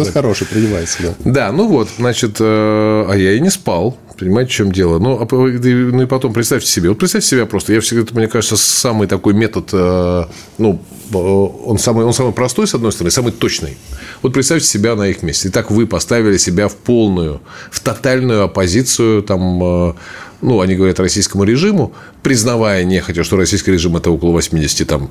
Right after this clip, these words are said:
Speaker 1: шести процентов населения, вот та самая путинская армия Российской Федерации и так далее. И какие варианты? Это либо признать себя, значит, п-, п-, признать, что ты спал,
Speaker 2: Мгм, не
Speaker 1: понимаешь,
Speaker 2: обосрался.
Speaker 1: или что ты не обосрался.
Speaker 2: Мгм.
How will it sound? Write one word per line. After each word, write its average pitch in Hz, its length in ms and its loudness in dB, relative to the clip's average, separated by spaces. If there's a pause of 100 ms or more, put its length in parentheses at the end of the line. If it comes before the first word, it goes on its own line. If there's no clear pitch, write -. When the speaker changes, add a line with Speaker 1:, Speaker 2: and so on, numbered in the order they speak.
Speaker 1:
шести - 520 -2 (580)
процентов 90 580 -2
населения, 82 680 0
вот 80 380 -4
та 82 120 -2
самая 80 200 0
путинская 87 460 0
армия 78 320 -2
Российской 87 360 -2
Федерации 139 460 0 (220)
и 101 80 0
так 101 200 2
далее. 73 340 -4 (600)
И 104 100 0
какие 139 280 0
варианты? 110 420 0
Это - 140 -6
либо 120 180 4
признать 113 460 0
себя, 104 760 0
значит, 87 480 -4 (100)
п-, 113 100 0
п-, 113 140 -2
признать, 127 280 0
что 117 100 -2
ты 110 100 -2
спал, 95 480 -2 (1300)
Speaker 2:
Мгм, 101 220 2
не 104 60 2
Speaker 1:
понимаешь, 107 360 0
Speaker 2:
обосрался. 92 320 -2 (120)
Speaker 1:
или 190 180 2
что 143 160 0
ты 151 140 0
не 151 120 4
обосрался. 120 640 -4 (180)
Speaker 2:
Мгм. 87 380 0